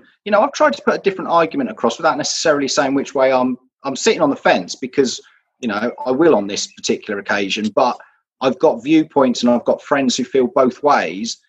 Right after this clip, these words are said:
and I can totally understand where they're coming from. And, you know, it, it is, it is a very difficult one that you don't want to get into an argument with fellow Luton fans over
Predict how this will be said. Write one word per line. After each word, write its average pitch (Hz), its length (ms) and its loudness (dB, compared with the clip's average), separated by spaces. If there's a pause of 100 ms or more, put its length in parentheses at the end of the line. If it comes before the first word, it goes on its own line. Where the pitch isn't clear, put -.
(180)
and 143 100 0
I 143 80 4
can 147 160 -6
totally 156 440 0
understand 156 560 -2
where 160 160 2
they're 165 100 0
coming 220 320 -2
from. 117 300 2
And, 123 120 2 (320)
you 160 80 -8
know, 143 140 2
it, 104 300 -2
it 165 140 -2
is, 196 180 4 (520)
it - 80 -18 (100)
is 160 60 -4
a 156 60 -2 (200)
very 175 260 2
difficult 143 520 -6
one 120 280 -2
that 131 220 2 (1080)
you 170 120 -4
don't 214 120 4
want 208 100 2
to - 40 0
get 190 120 4
into 175 360 -2
an 165 80 0
argument 156 400 2
with 135 100 -8
fellow 156 280 4
Luton 143 280 0
fans 110 340 -4
over 127 400 2